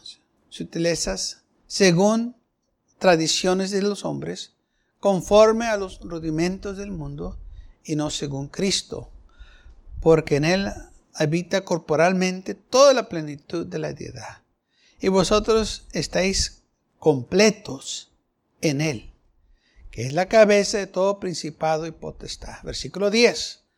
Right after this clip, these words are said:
Ustedes están completos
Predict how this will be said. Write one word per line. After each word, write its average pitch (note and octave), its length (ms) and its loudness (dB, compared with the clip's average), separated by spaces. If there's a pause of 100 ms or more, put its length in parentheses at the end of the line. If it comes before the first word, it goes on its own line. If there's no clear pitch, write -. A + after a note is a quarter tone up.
(640)
Ustedes A3+ 840 4
están F#3+ 880 2 (220)
completos D#3 1400 -2